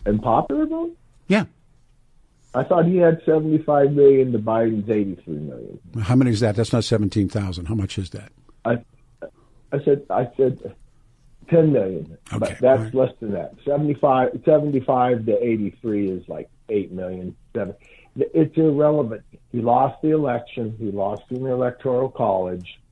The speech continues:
Speaker 1: Okay? And, you know, do you believe, um, did you watch any of the <clears throat> Maricopa County, um,
Speaker 2: Nonsense?
Speaker 1: trial?
Speaker 2: Yes.
Speaker 1: Did
Speaker 2: You're
Speaker 1: you
Speaker 2: talking about,
Speaker 1: watch
Speaker 2: you're talking
Speaker 1: any
Speaker 2: about,
Speaker 1: of that?
Speaker 2: you're, you're talking about Lake, the, uh,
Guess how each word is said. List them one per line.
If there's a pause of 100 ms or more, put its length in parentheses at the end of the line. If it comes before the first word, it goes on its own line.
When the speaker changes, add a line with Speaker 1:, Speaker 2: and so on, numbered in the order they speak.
(520)
Speaker 1:
Okay? (380)
And, (140)
you
know,
do
you
believe, (400)
um,
did
you
watch
any
of
the (100)
<clears throat> (180)
Maricopa
County, (540)
um, (500)
Speaker 2:
Nonsense?
Speaker 1:
trial? (420)
Speaker 2:
Yes. (180)
Speaker 1:
Did
Speaker 2:
You're
Speaker 1:
you
Speaker 2:
talking
about,
Speaker 1:
watch
Speaker 2:
you're
talking
Speaker 1:
any
Speaker 2:
about,
Speaker 1:
of
that? (100)
Speaker 2:
you're,
you're
talking
about
Lake,
the,
uh,